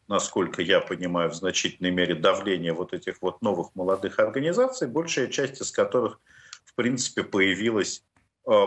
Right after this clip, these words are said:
после двадцать четвертого февраля двадцать второго года, и в основном они появлялись на почве помощи, э, беженцам из Украины,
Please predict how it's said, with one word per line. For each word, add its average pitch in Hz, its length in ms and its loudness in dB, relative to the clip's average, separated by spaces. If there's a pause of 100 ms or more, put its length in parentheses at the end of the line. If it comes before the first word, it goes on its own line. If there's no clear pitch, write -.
(120)
после 117 340 -2
двадцать 87 400 -4
четвертого 85 500 -4
февраля 87 500 4
двадцать 87 440 0
второго 104 420 2
года, 175 280 0
и 107 40 0
в 92 60 -4
основном 110 520 0
они 107 180 0
появлялись 95 720 -2
на 85 100 2
почве 95 380 -2
помощи, 90 600 -2 (400)
э, 98 240 6
беженцам 92 600 0
из 90 100 -2
Украины, 180 680 2